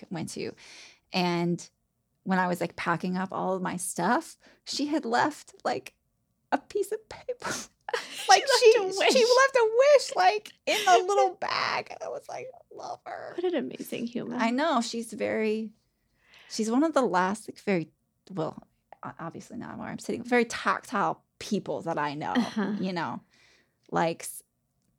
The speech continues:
Speaker 1: paper and
Speaker 2: Uh-huh.
Speaker 1: correspondence and
Speaker 2: Absolutely. It's, so one thing that, um,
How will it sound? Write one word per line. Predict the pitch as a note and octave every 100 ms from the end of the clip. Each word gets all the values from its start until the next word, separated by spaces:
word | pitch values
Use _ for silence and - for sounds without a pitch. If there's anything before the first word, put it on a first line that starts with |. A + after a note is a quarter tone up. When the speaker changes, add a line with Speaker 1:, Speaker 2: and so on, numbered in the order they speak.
| _ _ _ _
Speaker 1:
paper | - G3 F#3+ C#3 A2 -
and | - E3+ D#3 - - -
Speaker 2:
Uh-huh. | G#3
Speaker 1:
correspondence | F#3+ G3+ F3 F3 - E3+ E3 D#3+ D3+ - - - -
and | - -
Speaker 2:
Absolutely. | A3 - - E3+ G#3 G3+ -
It's, | - - - - - - - -
so | - D4+ C#4+ -
one | D#4 E4
thing | F#4+ F#4 C4+
that, | A3 - - -
um, | G#3+ F#3 E3+ -